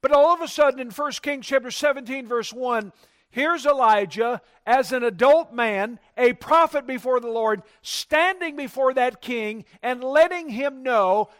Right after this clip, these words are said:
that there will be no rain on the land, and rain will only come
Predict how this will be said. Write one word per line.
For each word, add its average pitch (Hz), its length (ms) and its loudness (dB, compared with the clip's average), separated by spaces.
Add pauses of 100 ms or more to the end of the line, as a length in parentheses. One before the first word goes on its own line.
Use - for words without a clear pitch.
that 247 240 -4
there 269 160 4
will 247 120 4
be 233 300 -6 (140)
no 285 680 2
rain 285 460 0 (120)
on 247 380 -4
the 254 100 0
land, 220 560 0 (300)
and 247 280 -4
rain 330 300 -2
will 269 220 4
only 381 380 2
come 220 460 -2